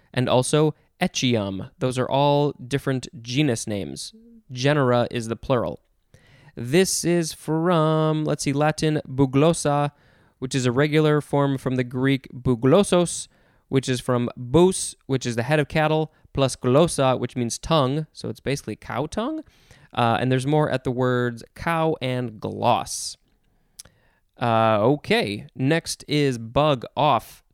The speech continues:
two words, intransitive verb from nineteen seventy-one. Synonyms are leave and depart. And that, of course, is similar to, uh, the w-,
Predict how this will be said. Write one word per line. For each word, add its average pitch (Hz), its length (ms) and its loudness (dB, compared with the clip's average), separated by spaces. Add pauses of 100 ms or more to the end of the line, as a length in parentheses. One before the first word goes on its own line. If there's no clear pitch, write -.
two 160 200 0
words, 131 500 -2 (460)
intransitive 127 1120 0
verb 135 560 -2
from 127 300 -2
nineteen 131 340 -4
seventy-one. 127 640 -2 (340)
Synonyms 156 680 0
are 110 220 -2
leave 160 560 -2
and 135 320 0
depart. - 580 -6 (360)
And 113 140 -4
that, 120 100 2
of 120 100 -4
course, 123 260 -2
is 110 140 -2
similar 117 560 -2 (400)
to, 113 460 0
uh, 104 460 -2
the 98 260 -4
w-, 104 120 -10